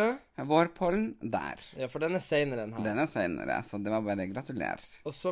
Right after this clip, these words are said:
Speaker 2: kom du tilbake hit.
Speaker 1: Og da er det fullstendig gresspollen, så
Speaker 2: Ja.
Speaker 1: bare hipp hurra.
Speaker 2: Ja, og det er sikkert mange som kan kjenne seg igjen i det her.
Speaker 1: Ja, det er det.
Speaker 2: Vi er jo, eh, jeg har jo lenge sagt det at hvis vi, at, at det er rart at evolusjonen <clears throat> har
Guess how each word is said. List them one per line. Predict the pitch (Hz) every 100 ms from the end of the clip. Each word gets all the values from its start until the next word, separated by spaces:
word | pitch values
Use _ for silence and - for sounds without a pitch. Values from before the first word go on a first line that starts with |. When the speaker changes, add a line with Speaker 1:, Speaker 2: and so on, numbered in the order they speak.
| -
Speaker 2:
kom | 170
du | 156
tilbake | 143 139 139 147
hit. | 147 226 311
Speaker 1:
Og | - 117
da | 101
er | 110 139 135
det | 160
fullstendig | - 147 - 143 151 147 139
gresspollen, | 110 92 - - - - 87 - - 123
så | - 107
Speaker 2:
Ja. | 113
Speaker 1:
bare | 123 117
hipp | 156 -
hurra. | 170 180 180 170 139 - _ -
Speaker 2:
Ja, | 151 127 95 - -
og | 139
det | 156
er | 180
sikkert | 175 185 170
mange | 156 170 196
som | - 143
kan |
kjenne | 139 143 147
seg | 107
igjen | 139 156 127
i |
det | 117
her. | 156 214
Speaker 1:
Ja, | 233 -
det | - -
er | -
det. | - 147
Speaker 2:
Vi | 151 175
er | 165 165 147
jo, | 131 127 123 - -
eh, | 113 107
jeg | - 147
har | 165
jo | 143
lenge | 131 135 156 135
sagt | - 127 -
det | - 113
at | 101 -
hvis | 123 - - -
vi, | 131 131 117 117 - - - - - - -
at, | 139 -
at | 139 -
det | 165
er | 160
rart | 196 202 - 135
at | 143 -
evolusjonen | 135 190 - 143 185 185 151 110
<clears throat> | 117
har | 135 123